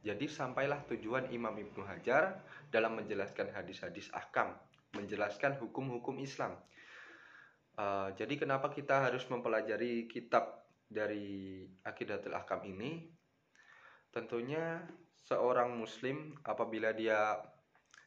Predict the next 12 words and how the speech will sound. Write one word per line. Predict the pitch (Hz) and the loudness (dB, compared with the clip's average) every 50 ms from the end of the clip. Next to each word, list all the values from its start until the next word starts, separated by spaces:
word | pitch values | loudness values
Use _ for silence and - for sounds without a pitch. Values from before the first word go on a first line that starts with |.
| _ _ _ - | _ _ _ -8
eh, | 117 110 107 110 - | -6 -4 -4 -2 -2
ingin | 131 143 160 170 160 | -2 0 0 0 0
mempelajari | 147 135 131 127 - 131 123 120 117 - 120 120 120 120 113 104 98 - - | 0 0 -2 -2 0 0 0 0 0 0 0 0 0 0 -4 -6 -8 -8 -8
Islam | 127 135 - - 131 120 117 110 | -8 -6 -2 0 0 0 0 -2
yang | 110 110 104 107 107 | -2 -4 -4 -2 -4
lebih | 107 104 107 104 - - - - | -6 -6 -8 -10 -12 -12 -10 -6
tinggi | 135 123 - 113 113 | -6 -4 -2 -2 -2
lagi, | 117 127 113 95 98 110 135 135 - _ _ _ _ - - - - - - - - - _ _ _ _ | -2 -2 -2 -4 -6 -10 -12 -14 -18 _ _ _ _ -18 -18 -18 -20 -20 -20 -20 -20 -20 _ _ _ _
tentunya | - 110 104 104 117 110 117 135 151 151 151 151 - 139 - _ _ _ _ _ _ _ - - | -12 -10 -8 -6 -6 -6 -4 -4 -4 -2 -4 -4 -8 -10 -14 _ _ _ _ _ _ _ 0 0
hal | 110 120 - | 2 2 2
ini | 127 120 135 156 160 | 0 -2 -2 -2 -4
menjadi | 147 127 113 110 107 104 - 143 151 156 156 156 | -4 -4 -4 -6 -6 -6 -6 -6 -6 -6 -6 -8